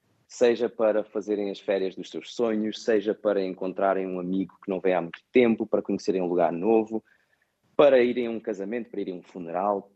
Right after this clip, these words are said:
seja para que for, para fazer negócios, mas o poder ir levar as pessoas de A para B, ah, nestas máquinas fascinantes que conseguem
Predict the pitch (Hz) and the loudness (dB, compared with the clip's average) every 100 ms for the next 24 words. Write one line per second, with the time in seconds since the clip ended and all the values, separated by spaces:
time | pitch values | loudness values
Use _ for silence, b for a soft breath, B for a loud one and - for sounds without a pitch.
0 | _ _ - - 151 147 143 135 113 107 | _ _ -12 0 2 2 -2 -6 -4 -6
1 | - 98 87 - - 101 101 82 95 110 | -6 -6 -6 -8 -6 -2 -2 0 2 2
2 | - 107 - _ _ _ _ - 107 110 | 0 -14 -14 _ _ _ _ -4 2 4
3 | 107 98 107 104 - 113 95 120 135 135 | 2 0 -6 -8 -8 -8 -2 2 2 0
4 | - _ _ _ _ 120 131 127 123 - | -8 _ _ _ _ -2 0 0 -4 -8
5 | 104 104 120 120 - - 113 107 101 107 | -2 4 4 4 -6 -4 0 0 2 2
6 | 113 113 101 92 98 98 - _ _ _ | 2 0 -4 0 -2 -2 -6 _ _ _
7 | _ _ - 98 98 76 50 87 110 113 | _ _ -6 -4 -2 -4 -6 -2 0 0
8 | 104 101 101 107 - 104 95 - - _ | -2 -2 0 -2 -2 -2 -2 -6 -14 _
9 | _ _ - - - - - - 107 - | _ _ -20 -20 -20 -20 -8 0 0 0
10 | 104 98 98 95 - _ _ 104 95 98 | 0 0 -2 -4 -12 _ _ -8 -2 0
11 | 90 92 90 | 0 0 -6